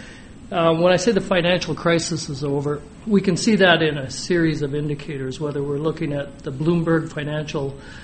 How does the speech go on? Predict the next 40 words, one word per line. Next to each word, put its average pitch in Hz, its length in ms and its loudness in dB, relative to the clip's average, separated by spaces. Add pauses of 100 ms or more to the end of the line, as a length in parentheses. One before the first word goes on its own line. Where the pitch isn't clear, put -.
(120)
Conditions 170 520 0
Index 170 600 0
or 151 100 -4
we're 139 100 -4
looking 147 300 -4
at 139 120 -6
the 139 80 -6
Bank 151 320 -4
of 139 80 -8
Canada's 165 560 -2
Financial 160 580 -4
Conditions 156 580 -6
Index. 160 520 -2 (760)
If 151 160 -4
we 160 100 2
look 175 220 2
at 151 180 0 (280)
what's 165 300 -2
happening 156 440 -2
in 147 140 -4
terms 147 500 -4
of 127 540 -8 (160)
the 160 80 -2
rates 170 400 2
that 135 240 -4
banks 160 500 -2
trade 156 420 -4
money 156 280 -2
back 156 300 -4
and 147 120 -8
forth 160 640 -2
to - 120 -6
each 160 180 -2
other 165 420 0
through 147 220 -8
the 127 60 -4
ted 160 260 -4
spread 156 300 -6
or 131 120 -8
libor, 165 600 0